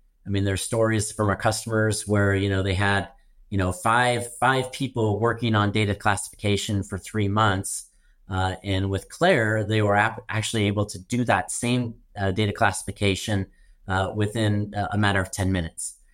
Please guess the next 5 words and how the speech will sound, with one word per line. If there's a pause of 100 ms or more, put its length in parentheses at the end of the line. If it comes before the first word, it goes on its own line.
(300)
Uh,
so,
so
it's
mind-boggling